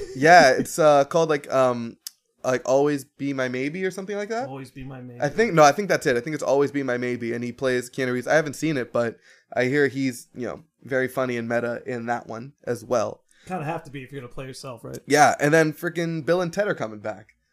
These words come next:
Speaker 2: So the dude is
Speaker 1: Really?
Speaker 2: You don't know?
Speaker 1: Really?
Speaker 2: Oh my God, you don't know?
Speaker 1: I had no
Speaker 2: Yo,
Speaker 1: idea.
Speaker 2: Bill and Ted Three is happening,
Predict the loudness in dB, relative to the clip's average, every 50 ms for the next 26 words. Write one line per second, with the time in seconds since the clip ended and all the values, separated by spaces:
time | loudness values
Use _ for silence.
0 | _ _ _ _ -6 -2 0 0 0 0 -4 -8 _ -14 -14 -12 -8 -8 -6 -2
1 | 0 0 0 0 0 2 4 6 6 6 8 8 8 8 8 6 4 2 4 4
2 | 6 6 8 8 8 8 6 4 2 -2 -10 _ _ 2 4 8 10 12 12 12
3 | 12 12 12 12 12 10 10 8 8 10 12 12 12 12 12 12 10 10 10 10
4 | 8 8 8 10 10 12 12 12 12 10 10 8 6 6 4 6 8 8 10 10
5 | 10 10 10 10 8 6 6 6 6 6 4 4 2 2 6 8 10 12 12 10
6 | 10 8 8 6 6 8 8 8 8 10 8 8 6 6 4 4 4 4 6 6
7 | 6 6 4 4 2 0 0 2 4 6 6 8 6 6 4 2 2 2 2 2
8 | 0 -2 -4 0 0 2 2 2 2 0 -2 -4 _ _ _ _ 2 2 2 2
9 | 4 4 4 4 4 2 -2 -4 -4 -6 -8